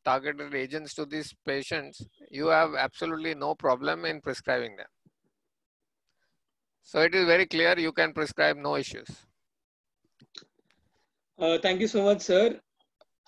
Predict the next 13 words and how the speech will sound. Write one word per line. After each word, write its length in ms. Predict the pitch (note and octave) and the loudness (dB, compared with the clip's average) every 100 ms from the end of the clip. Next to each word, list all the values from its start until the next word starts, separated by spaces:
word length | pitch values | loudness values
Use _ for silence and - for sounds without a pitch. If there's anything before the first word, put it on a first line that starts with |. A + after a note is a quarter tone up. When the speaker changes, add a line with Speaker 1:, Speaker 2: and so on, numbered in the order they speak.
| - | -6
Speaker 2:
Uh, 500 | E3+ E3+ E3+ E3+ E3+ - - | 0 2 4 6 4 0 -2
we 160 | F3 | 4
have 160 | G3 G#3 | 6 6
another 300 | G#3+ F#3+ A#3 | 6 4 4
question. 640 | G#3+ G3 F#3 A#3 A#3+ B3 - _ - | 6 6 6 0 2 0 -4 _ -10
Um, 480 | - E3+ E3+ F3 F3 _ _ _ _ _ _ _ _ _ _ _ | 0 4 6 4 -2 _ _ _ _ _ _ _ _ _ _ _
I 120 | F#3+ F3+ | -4 -2
will 100 | F#3 | 0
just 200 | G#3+ - | 0 4
read 220 | F#3+ G3 | 6 8
out 120 | G3+ | 6
the 60 | G#3+ | 4
question. 440 | F3+ D#3 C4 C#4+ | 2 2 0 -2